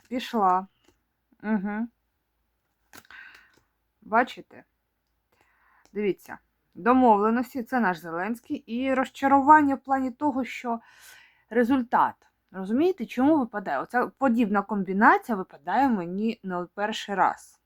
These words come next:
Тепер пояснюю. Тому що от та домовленість, той результат, це не є тим, чого би ми хотіли отримати.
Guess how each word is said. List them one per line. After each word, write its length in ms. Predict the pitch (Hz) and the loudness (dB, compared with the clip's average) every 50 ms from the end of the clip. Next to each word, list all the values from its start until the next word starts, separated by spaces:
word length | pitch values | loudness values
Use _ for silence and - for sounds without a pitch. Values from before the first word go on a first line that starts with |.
| _ _ | _ _
Тепер 300 | _ _ _ 240 269 262 | _ _ _ -6 -6 -4
пояснюю. 640 | - 262 247 226 160 131 - - - _ 143 127 - _ _ _ _ _ _ _ _ _ _ _ _ _ _ _ _ _ _ _ _ | -4 -4 -2 -2 -2 -4 -4 -8 -16 _ -20 -20 -20 _ _ _ _ _ _ _ _ _ _ _ _ _ _ _ _ _ _ _ _
Тому 340 | - 233 240 262 269 262 220 | -4 -2 0 2 2 2 2
що 280 | - - - - 151 - _ | 0 -4 -12 -14 -18 -20 _
от 180 | - 233 226 _ | -10 -10 -10 _
та 140 | - 285 277 | 6 6 6
домовленість, 720 | 220 262 247 240 254 254 254 240 214 202 202 190 190 - _ | 6 4 0 0 0 2 2 2 0 0 -4 -6 -8 -10 _
той 140 | - 240 | -8 -4
результат, 600 | 220 220 202 - 220 214 - _ 262 285 330 339 320 | -4 -4 -4 -6 -8 -12 -8 _ 0 2 2 2 -2
це 140 | - - 233 | -4 -2 0
не 160 | 214 220 233 | 2 4 4
є 200 | 226 226 233 214 196 - _ | 4 4 2 0 -2 -6 _
тим, 420 | _ 247 254 262 285 330 370 359 320 | _ -4 0 2 2 2 2 2 0
чого 520 | - - - - 220 208 190 190 233 262 | -4 -8 -10 -6 -6 -4 0 2 2 2
би 160 | 240 220 233 | 4 4 2
ми 160 | 214 208 226 233 | 2 4 2 0
хотіли 640 | - - 220 220 - _ - 226 240 240 196 180 | 0 0 -4 -4 -4 _ -4 0 0 0 2 0
отримати. 800 | 180 185 - - 202 202 190 170 143 131 147 - _ 123 113 - | -2 -2 -4 -6 -4 -4 -4 -2 -4 -6 -8 -10 _ -20 -20 -20